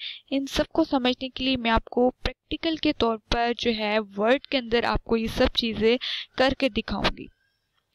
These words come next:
और स्टूडेंट्स, आप लोग भी साथ इसको जो है प्रैक्टिस करेंगे, क्योंकि जब आप प्रैक्टिस करेंगे तभी आप इसे अच्छे से समझ सकते हैं। आपको जो है, अ, क्वेश्चन याद करने की ज़रूरत नहीं पड़ेगी।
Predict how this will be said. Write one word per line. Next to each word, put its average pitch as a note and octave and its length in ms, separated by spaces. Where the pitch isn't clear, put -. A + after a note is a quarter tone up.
और B3+ 60
स्टूडेंट्स, E4 540
आप C4 260
लोग C#4+ 200
भी D4+ 100
साथ - 360
इसको B3 460
जो B3 180
है A3+ 280
प्रैक्टिस - 540
करेंगे, C4 460
क्योंकि C#4+ 300
जब C4+ 180
आप C4 100
प्रैक्टिस - 420
करेंगे B3 360
तभी B3 320
आप A#3+ 180
इसे - 180
अच्छे - 300
से C#4 140
समझ G#3+ 320
सकते - 340
हैं। - 100
आपको D4+ 680
जो - 160
है, C4 380
अ, - 40
क्वेश्चन C4 680
याद A3+ 320
करने D4 260
की C#4+ 120
ज़रूरत A#3 300
नहीं A#3+ 100
पड़ेगी। G#3+ 500